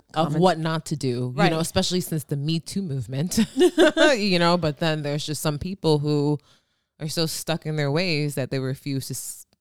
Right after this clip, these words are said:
Speaker 1: see otherwise. So
Speaker 2: Right.
Speaker 1: that's when
Speaker 2: And
Speaker 1: you have to, like, you know, put
Speaker 2: Yeah.
Speaker 1: people in place,
Speaker 2: Yeah.
Speaker 1: unfortunately.
Speaker 2: So I found something that I thought was really cool. It says, "What is a boundary?" So it, like, an acronym.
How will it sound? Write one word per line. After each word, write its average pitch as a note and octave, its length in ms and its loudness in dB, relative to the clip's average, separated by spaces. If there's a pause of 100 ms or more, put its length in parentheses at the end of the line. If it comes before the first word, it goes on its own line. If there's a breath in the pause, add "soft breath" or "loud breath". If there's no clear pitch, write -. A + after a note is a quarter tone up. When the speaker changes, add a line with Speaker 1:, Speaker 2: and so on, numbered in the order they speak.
(120)
Speaker 1:
see C#3+ 240 -6
otherwise. D#3 480 -8
So E3 420 -4 (140)
Speaker 2:
Right. D#3+ 420 -4 (320)
Speaker 1:
that's E3 260 2
when D#3 140 0
Speaker 2:
And D3+ 80 -4
Speaker 1:
you C#3+ 160 0
have C#3 260 -2
to, D3 140 -4
like, C3+ 380 -4 (1200)
you C#3 160 -8
know, C#3+ 240 -6 (260)
put - 120 -4
Speaker 2:
Yeah. F#3 100 2
Speaker 1:
people D#3 140 0
in C3+ 80 -4
place, C#3+ 500 -12 (480)
Speaker 2:
Yeah. D#3 160 -4
Speaker 1:
unfortunately. B2+ 560 -8 (480)
Speaker 2:
So A3 100 0
I G#3+ 60 4
found B3 300 -2
something G#3+ 260 -2
that F3+ 100 -2
I F3+ 60 -2
thought F#3+ 140 -4
was F#3+ 160 -4
really F3 200 -2
cool. F3+ 360 0
It E3+ 60 0
says, E3+ 260 -2
"What F3+ 220 0
is F3 120 -2
a E3 60 0
boundary?" D3+ 640 -2 (460)
So D#3+ 680 -2
it, D#3+ 120 -4 (340)
like, D#3 240 0
an E3 80 -2
acronym. D3 580 -4